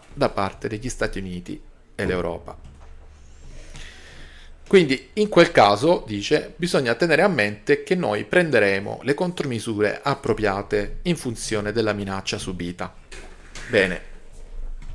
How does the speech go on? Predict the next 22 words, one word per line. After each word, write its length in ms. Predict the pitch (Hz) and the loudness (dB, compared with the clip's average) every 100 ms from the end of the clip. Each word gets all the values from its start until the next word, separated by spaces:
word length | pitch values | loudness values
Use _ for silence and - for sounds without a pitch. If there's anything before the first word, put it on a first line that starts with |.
| - | -4
allora, 420 | - 131 95 101 - - - - - - - - - - - - - - - - - - - - - - | 4 6 6 2 -4 -18 -18 -16 -16 -18 -18 -20 -20 -20 -20 -20 -20 -20 -20 -20 -20 -20 -20 -20 -20 -4
è 100 | - | 0
chiaro 380 | - 156 143 143 | 8 10 12 10
che, 300 | 139 127 123 | 10 8 8
no, 120 | 143 139 - - - | 6 2 -4 -16 2
Putin 380 | 135 127 123 120 | 6 6 4 2
sta 160 | - | 0
facendo 580 | - 110 117 104 101 107 | 2 4 4 4 6 4
il 80 | - | 4
suo 240 | - 113 113 | 0 0 2
solito 440 | - 107 101 104 | 4 4 6 4
giochino 520 | 101 98 104 98 95 | 4 0 0 0 0
di 120 | 95 | 0
minacciare 800 | 98 98 98 - 104 98 98 95 98 | 0 0 0 2 2 2 2 2 0
l'Occidente, 840 | 101 - 135 160 147 123 110 110 | -2 0 6 10 10 8 4 4
però 440 | 104 123 123 - - _ _ _ _ - - - | 6 8 8 6 -6 _ _ _ _ -20 -20 -6
in 100 | 123 | 0
questi 280 | 147 147 123 | 4 6 6
due 140 | 117 | 6
anni 160 | 131 110 | 6 6
e 60 | |
mezzo 720 | 120 104 104 104 104 107 104 | 4 4 4 2 6 6 6